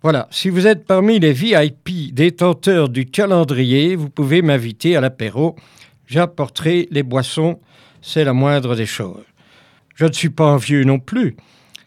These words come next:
Et le fabricant de pneus, on le sait, ne dévoile pas les noms de ses clients privilégiés. Top secret, comme au Vatican ou à la Maison-Blanche.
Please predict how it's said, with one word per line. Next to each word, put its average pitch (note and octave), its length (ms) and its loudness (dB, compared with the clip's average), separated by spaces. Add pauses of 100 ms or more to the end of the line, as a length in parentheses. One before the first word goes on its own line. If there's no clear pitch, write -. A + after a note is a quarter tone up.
(180)
Et G3 240 4
le F3 140 2
fabricant F3+ 680 0
de C#3+ 120 0
pneus, F3 500 2 (1500)
on E3+ 100 4
le D3+ 100 4
sait, G#3+ 260 4
ne E3 120 4
dévoile C3+ 420 2
pas F3+ 240 0
les C#3+ 140 2
noms D3+ 280 4
de C3+ 140 -2
ses D#3+ 220 -2
clients C#3+ 460 0
privilégiés. B2 1040 -2 (180)
Top A3 200 -2
secret, C#3+ 640 -4
comme E3+ 220 -2
au C#3+ 60 2
Vatican B2+ 640 -4 (380)
ou G3 180 -4 (140)
à C#3+ 80 0
la E3 120 2
Maison-Blanche. C#3+ 760 0